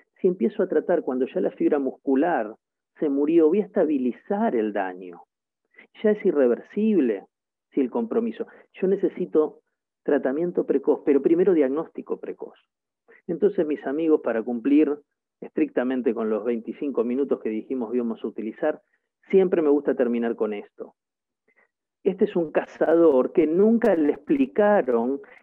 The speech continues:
que los ciervos también pueden subir los árboles. Entonces él está esperando que el ciervo venga por sus costados, por sus laterales. Y estos somos nosotros.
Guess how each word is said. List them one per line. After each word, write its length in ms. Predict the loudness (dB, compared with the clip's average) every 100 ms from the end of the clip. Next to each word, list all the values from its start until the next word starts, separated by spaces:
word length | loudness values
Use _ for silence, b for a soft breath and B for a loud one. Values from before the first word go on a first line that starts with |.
| _
que 180 | 0 4
los 200 | 2 0 -4
ciervos 800 | 2 4 6 4 4 4 4 2 -2 -20 _ _ _ _ _ _
también 540 | -2 0 4 4 2
pueden 380 | 0 4 6 4
subir 520 | 2 0 2 6 6
los 280 | 6 2 2
árboles. 560 | 0 2 2 2 2 -2
Entonces 420 | -2 0 -2 -2 0
él 140 | 0
está 200 | 0 -6
esperando 580 | -6 0 2 2 2 2
que 80 | 2
el 100 | 0
ciervo 800 | 0 4 4 4 2 2 0 B B B
venga 460 | 0 4 4 4 2
por 160 | 2 0
sus 220 | -2 -4
costados, 580 | -6 -4 0 0 0 -2
por 180 | -4 -2
sus 180 | -2
laterales. 560 | 0 0 0 0 -2 -6 B B
Y 80 | -4
estos 200 | -2 -4
somos 260 | -2 -2 -2
nosotros. 680 | -6 -2 -2 -2 -6 -12